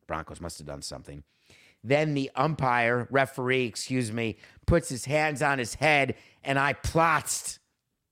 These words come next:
For those of you who know, that's twelve men on the field. That's five yards. Redo the down. They get another chance to kick. Seriously?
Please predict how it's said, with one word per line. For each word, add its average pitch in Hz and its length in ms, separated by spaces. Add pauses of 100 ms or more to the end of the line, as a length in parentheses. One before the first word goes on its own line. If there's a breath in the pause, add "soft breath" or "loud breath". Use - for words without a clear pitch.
(1120 soft breath)
For 95 100
those 101 200
of 95 60
you 92 100
who 87 60
know, 104 260
that's 95 260
twelve 92 320
men 92 160
on 95 100
the 80 60
field. 95 420 (240 loud breath)
That's 101 300
five 104 320
yards. 104 400
Redo 104 360
the 95 60
down. 113 320
They 101 120
get 110 140
another 107 220
chance 117 320
to - 80
kick. - 460 (720)
Seriously? 117 920